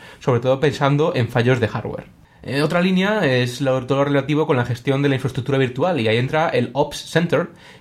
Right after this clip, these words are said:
que será liberado en enero de dos mil ocho. Herramientas de este tipo son vitales para des-, desplegar las máquinas virtuales y consolidar correctamente los servidores, sobre todo a la hora de analizar los flujos de trabajo, monitorización y repartirlos por la infraestructura virtual.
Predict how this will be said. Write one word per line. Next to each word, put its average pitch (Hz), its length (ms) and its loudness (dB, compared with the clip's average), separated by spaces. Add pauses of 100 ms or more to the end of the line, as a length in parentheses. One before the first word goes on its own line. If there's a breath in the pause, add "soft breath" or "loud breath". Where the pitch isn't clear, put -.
que 165 100 -2
será 175 200 -2
liberado 160 500 0
en 147 80 -2
enero 123 260 0
de 139 80 0
dos 113 100 -2
mil 110 140 0
ocho. - 240 -4 (260)
Herramientas 135 440 2
de 147 60 4
este 143 120 -4
tipo 180 240 2
son 143 160 2
vitales 165 380 0
para 139 160 2
des-, 127 180 -6
desplegar 127 460 2
las 139 100 2
máquinas 131 280 0
virtuales 165 440 0
y 151 60 -2
consolidar 127 420 2
correctamente 165 580 0
los 147 120 0
servidores, 110 560 -2 (320 loud breath)
sobre 127 180 0
todo 143 220 0
a - 20 0
la 147 120 2
hora 156 200 0
de 160 80 0
analizar 127 500 0
los 143 140 0
flujos 143 220 0
de 147 80 0
trabajo, 131 400 0
monitorización 139 760 -2 (340 loud breath)
y 135 140 2
repartirlos 147 560 2
por 123 220 2
la 107 180 4
infraestructura 120 480 -2
virtual. 113 380 -4